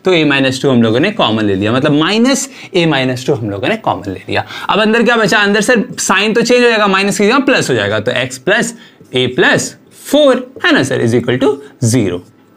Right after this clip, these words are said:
कोई दिक्कत, इसमें कोई दिक्कत है क्या? नहीं सर, क्या ही दिक्कत होगा, सिंपल जो लिखा था, गिवन था, उसी को आप लिख रहे हैं बार बार,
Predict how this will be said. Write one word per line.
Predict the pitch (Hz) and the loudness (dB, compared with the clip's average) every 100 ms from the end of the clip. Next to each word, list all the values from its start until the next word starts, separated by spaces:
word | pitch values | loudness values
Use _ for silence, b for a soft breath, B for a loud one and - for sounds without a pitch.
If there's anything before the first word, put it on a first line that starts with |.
| - | 0
कोई | 247 | 2
दिक्कत, | 277 262 277 269 | 4 2 0 0
इसमें | 247 233 311 | -2 0 2
कोई | 302 | 4
दिक्कत | 277 262 277 | 2 2 2
है | 226 | 0
क्या? | 123 139 | 0 -2
नहीं | 208 226 | 0 0
सर, | 202 | 0
क्या | 185 214 | 0 0
ही | |
दिक्कत | 208 156 127 | 0 0 0
होगा, | 120 151 - B | 2 2 -2 B
सिंपल | - 240 226 262 | 0 2 4 4
जो | 254 | 4
लिखा | 233 233 233 | 4 2 2
था, | 226 | 2
गिवन | 190 220 233 | 2 2 2
था, | 226 | 2
उसी | 214 233 | 0 0
को | 220 | 2
आप | 208 170 | 2 2
लिख | 139 | 0
रहे | 160 | 0
हैं | 160 | 2
बार | 147 | 0
बार, | 147 156 | 2 -2